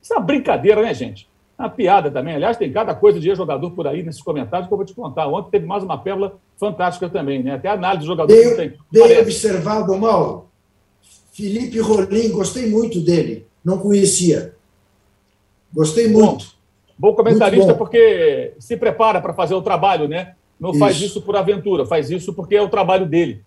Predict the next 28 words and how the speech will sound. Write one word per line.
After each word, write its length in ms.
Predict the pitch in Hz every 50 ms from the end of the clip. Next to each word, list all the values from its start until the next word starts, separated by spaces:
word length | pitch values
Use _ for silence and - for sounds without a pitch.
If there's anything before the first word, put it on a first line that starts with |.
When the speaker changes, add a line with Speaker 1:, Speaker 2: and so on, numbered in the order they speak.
| _ _ _ _ _ _
Speaker 1:
Como 140 | - 151 165
é 60 | 190
o 60 | 185
nosso 300 | 156 165 190 180 - -
também 280 | - 156 139 160 170 151
aqui, 260 | - - 165 170 156
né? 200 | 147 151 151 143
Não 140 | 139 147 139
tá 140 | - 185 175
ali 200 | 156 147 160 170
pra, 240 | 165 175 165 143 135 131 131 131 135 120
pra 140 | - - -
Speaker 2:
Agora, 380 | - 180 - 220 226 220 214 202
Speaker 1:
visibilidade 480 | - 196 196 - - - 180 185 -
de 60 | 180 180
uma 120 | 185 -
Speaker 2:
Mauro. 220 | - 254 247 226 - 208
Speaker 1:
vitrine, 320 | 202 185 180 - - - _ _ _
pra 100 | - 175
aparecer 440 | 165 175 190 175 165 143 151 190 185
por 120 | 185 185
alguns 260 | 165 170 151 185 156 160
minutos 380 | 160 151 151 185 190 190 190
e 80 | 196 190
falar 240 | 208 185 175 180 175
coisas 280 | 180 180 175 180 170 -
sem 120 | 196 190
sentido. 480 | - 214 196 165 185 208 196 147 95